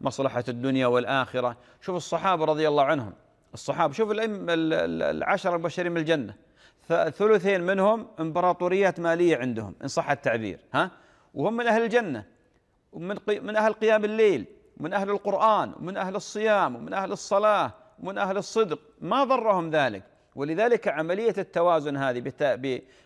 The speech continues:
ب-، بتلبية النداءات الفطرية، في نداء فطري في، في الإنسان ما يتعلق بقضايا الدنيا، هذا الانعزال وال-، و-، وترك الدنيا،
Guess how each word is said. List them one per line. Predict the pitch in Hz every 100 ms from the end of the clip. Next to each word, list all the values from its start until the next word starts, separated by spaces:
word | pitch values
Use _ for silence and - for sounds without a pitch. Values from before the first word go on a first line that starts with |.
| -
ب-، | 143 135 131
بتلبية | 131 - 214 196 196 170
النداءات | 165 160 160 160 180 208 180
الفطرية، | 147 156 160 160 131 123 117 - _
في | - 175
نداء | 180 196 180
فطري | 147 156 156 123 82 _ _ _ _ _
في، | 120 147
في | 131
الإنسان | 156 143 139 147 110 -
ما | 151
يتعلق | 151 156 170 156
بقضايا | 151 - 147 147
الدنيا، | 139 131 151 120 95 - -
هذا | 127 135 135 -
الانعزال | 127 - 131 139 151 135 151 202 208 147
وال-، | 123 117
و-، | 101 123 120 110 123
وترك | 123 190 190
الدنيا، | 180 160 190 175